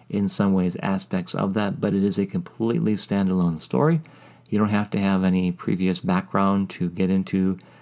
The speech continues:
the storyline or the world of Trowlerton on that front. You can just get right into it and enjoy it.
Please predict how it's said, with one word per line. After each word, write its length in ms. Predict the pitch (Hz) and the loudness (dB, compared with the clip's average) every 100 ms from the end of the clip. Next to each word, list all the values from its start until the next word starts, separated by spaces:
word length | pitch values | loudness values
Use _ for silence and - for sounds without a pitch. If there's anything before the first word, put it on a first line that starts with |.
| - - - | -20 -20 -12
the 80 | - | -8
storyline 640 | - 101 107 104 104 104 98 | -2 2 2 4 2 2 2
or 60 | |
the 80 | 87 | 2
world 240 | 92 92 | 2 2
of 80 | 90 | 0
Trowlerton 480 | - 98 98 98 85 | 0 0 2 2 2
on 220 | 87 85 | 2 2
that 240 | 92 95 151 | 2 0 -2
front. 280 | 120 117 | -2 0
You 80 | 101 | -2
can 140 | - 95 | -4 -4
just 280 | 90 101 | -4 -6
get 140 | 107 98 | -6 -2
right 160 | 98 | 0
into 320 | 95 98 101 98 | 0 0 0 -2
it 140 | - - | -2 -4
and 100 | 85 | -4
enjoy 400 | 87 87 95 117 | -4 -2 0 0
it. 140 | 117 | -2